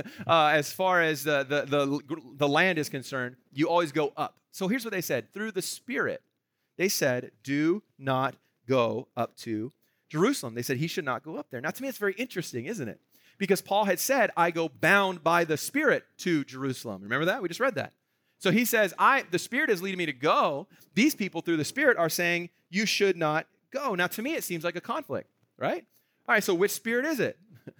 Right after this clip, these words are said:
Which one is the devil? <laughs> Which one is God? Uh, whi-, which, which spirit is it that we should be following him? Now, for Paul, he knew that he was to go to Jerusalem, but now we have this small group of believers saying, "Don't go to Jerusalem."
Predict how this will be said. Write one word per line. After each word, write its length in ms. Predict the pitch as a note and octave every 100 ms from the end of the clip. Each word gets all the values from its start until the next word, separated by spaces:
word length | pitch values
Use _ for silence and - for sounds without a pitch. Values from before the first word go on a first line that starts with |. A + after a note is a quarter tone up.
| _ _
Which 180 | F#3 A#3
one 100 | A#3+
is 160 | G#3
the 80 | G3
devil? 340 | C#4+ A#3+ A#2
<laughs> 220 | A2 A3 E3+
Which 260 | D#3 G3+
one 140 | A3 G3
is 140 | F3+
God? 400 | E3 C4+ G3+ B2 - D4+ G#3
Uh, 140 | F#3
whi-, 160 | G3 A3+
which, 240 | A#3+ C4+
which 260 | E3+ B3 -
spirit 420 | - C4 C#4+ G#3+
is 140 | A3
it 80 | G#3+
that 140 | G3
we 100 | G3
should 240 | G#3+ A3 G3+ _ - -
be 80 | G#3+
following 500 | - B3+ D#4 A#3 D#3
him? 160 | D3+
Now, 140 | E3 F#3
for 160 | G3
Paul, 320 | - C#4 D4+
he 180 | F#3 A3
knew 420 | G3+ A#3 B3 G3+ - _ -
that 140 | D#3
he 100 | F#3+
was 140 | G#3
to 100 | G3+
go 140 | F#3 F3+
to 80 | E3
Jerusalem, 760 | D#3+ G3+ D4 F#3 C#3 C#3 B3+ _ _ _
but 140 | G3+ F#3
now 160 | F3
we 120 | G#3
have 160 | F#3 F3+
this 120 | F#3+
small 320 | - D#3+ F3
group 160 | F3 E3
of 120 | G#3+
believers 340 | D#3+ C#3+ C#3+ -
saying, 260 | B2 C3+ -
"Don't 240 | A3+ B3+
go 120 | F3
to 100 | C#3
Jerusalem." 380 | A#2 A2 G2+ A2